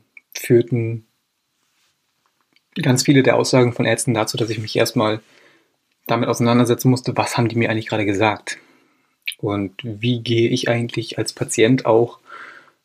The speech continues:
ähm, damit um, wenn Ärzte so mit mir reden?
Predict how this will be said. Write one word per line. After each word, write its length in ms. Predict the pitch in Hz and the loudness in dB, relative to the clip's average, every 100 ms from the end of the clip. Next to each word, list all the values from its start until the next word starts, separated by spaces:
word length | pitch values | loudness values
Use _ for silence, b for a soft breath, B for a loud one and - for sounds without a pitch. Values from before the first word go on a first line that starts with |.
| _ - | _ -10
ähm, 480 | 104 104 107 104 - _ _ _ _ - | -8 -8 -10 -12 -14 _ _ _ _ -6
damit 360 | 104 113 - 127 | -4 -4 -2 2
um, 300 | 117 123 104 | 4 4 2
wenn 200 | 107 - | -2 0
Ärzte 420 | 110 113 - 120 | 0 0 -2 -2
so 320 | 107 110 120 | 0 4 4
mit 180 | 120 120 | 4 0
mir 180 | 113 113 | 0 2
reden? 340 | 113 90 | 2 0